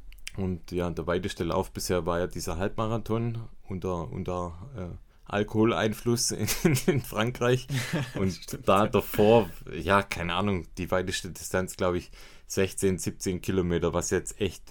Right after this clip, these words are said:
Speaker 1: wirklich wenig eigentlich ist, muss man echt sagen. Und ja, ich hab was, was ich auch schon mal, ich bin da ja schon mal ein paar Mal, glaub ich, gestartet. Ich glaub, zweimal bin ich schon mal gestartet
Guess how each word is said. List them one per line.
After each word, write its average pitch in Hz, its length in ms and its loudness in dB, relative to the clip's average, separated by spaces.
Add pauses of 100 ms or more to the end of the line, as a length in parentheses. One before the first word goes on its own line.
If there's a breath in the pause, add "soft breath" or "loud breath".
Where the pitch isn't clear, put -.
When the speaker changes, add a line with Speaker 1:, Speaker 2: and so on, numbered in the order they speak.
(200)
Speaker 1:
wirklich 95 460 -2
wenig 90 400 2
eigentlich 80 320 -6
ist, - 280 -8
muss - 180 -12
man - 100 -6
echt - 160 -12
sagen. 82 380 -2 (1600 loud breath)
Und 98 960 0 (600)
ja, 107 500 0
ich 123 140 -2
hab - 80 -6 (680)
was, - 500 -6 (380)
was - 180 -4
ich - 260 -8 (100)
auch 131 180 -4
schon 131 140 -2
mal, 117 200 0
ich - 160 -14 (100)
bin 113 140 -4
da 104 140 0
ja 95 60 0
schon 98 200 -4
mal 92 160 0
ein - 100 -6
paar 98 200 -2
Mal, 139 240 0
glaub 123 280 -4
ich, 127 120 -8
gestartet. - 340 -8
Ich - 60 -14
glaub, - 160 -8
zweimal 131 420 -4
bin 127 140 -4
ich 123 80 -2
schon 113 100 -6
mal 107 100 -4
gestartet - 600 -8